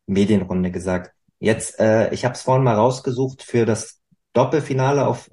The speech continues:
äh, Challenger-Niveau sind's, ähm, zweitausend Euro und etwas zerquetschte. Ähm, auf der einen Seite ist es ja ein Riesenerfolg, jetzt Top hundert, und du willst nach oben kommen und wirst es auch sicherlich schaffen. Aber wie schwierig ist das fürs Mindset,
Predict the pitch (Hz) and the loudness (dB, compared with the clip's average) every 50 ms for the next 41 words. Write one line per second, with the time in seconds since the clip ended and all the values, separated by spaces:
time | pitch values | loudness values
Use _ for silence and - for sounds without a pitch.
0 | - - - 107 110 113 107 101 - - 120 127 135 135 131 131 127 131 123 110 | -10 -6 -4 -2 -2 -2 -4 -4 -4 -2 -2 0 0 0 0 0 0 0 0 0
1 | 113 120 127 127 131 - - _ _ _ _ - 110 110 117 110 - - _ - | 2 2 2 0 -2 -6 -16 _ _ _ _ -4 -2 0 0 -2 -4 -8 _ -8
2 | 214 - - - - - - - 107 117 123 - - 117 117 110 110 110 - - | -4 -4 -4 -4 -4 -8 -6 -2 -2 -2 -2 0 0 0 0 0 0 -2 -2 0
3 | 101 107 120 - 117 104 107 104 101 - 101 - - - 107 104 - - _ _ | 2 2 2 0 0 0 -2 -2 -2 -4 -6 -6 -6 -6 -8 -8 -10 -14 _ _
4 | _ - - 98 - - 104 107 104 - - - 90 90 90 - - _ _ - | _ -8 -6 -6 -4 -2 -2 -2 -2 -4 -6 -8 -6 -6 -6 -8 -14 _ _ -10
5 | - - 101 101 101 104 101 - - - 107 - - - 110 120 135 135 139 135 | -4 0 2 2 2 2 0 -2 -4 -6 -2 0 0 2 2 2 4 4 4 2
6 | - 123 127 135 131 - 120 113 113 110 104 123 139 135 143 139 123 104 - - | 2 0 -4 -4 -2 0 0 2 2 2 2 0 0 0 -2 -2 -2 -4 -2 0
7 | 123 131 131 - 123 123 - - - 117 107 - 139 147 160 165 160 160 - 107 | 0 0 0 -2 -4 -6 -6 -8 -8 -8 -6 -2 -2 0 0 0 0 0 0 -2
8 | 104 101 104 113 120 131 - - _ - - _ _ _ _ - 104 101 - - | 0 0 0 0 -2 -2 -6 -14 _ -20 -20 _ _ _ _ -4 -4 0 2 2
9 | 120 131 151 139 - 147 147 139 110 104 117 120 - - - 104 104 110 117 123 | 2 2 0 0 -2 0 0 0 0 0 0 -2 -4 -4 -6 -6 -6 -6 -4 -4
10 | 113 107 107 - - 120 123 - 147 147 - - - - - 101 101 104 98 117 | -2 -4 -4 -2 -4 -4 -4 -4 -6 -8 -8 -12 -20 -12 -6 -2 0 0 2 2
11 | 135 131 - - 127 139 143 143 135 - 131 - 123 123 - - 113 110 107 - | 0 0 0 0 2 2 2 2 0 -2 -4 -4 -4 -6 -4 -4 -4 -4 -4 -2
12 | 110 104 101 113 127 131 - - 139 135 135 - | -2 0 0 0 0 0 0 -2 -2 -2 -4 -8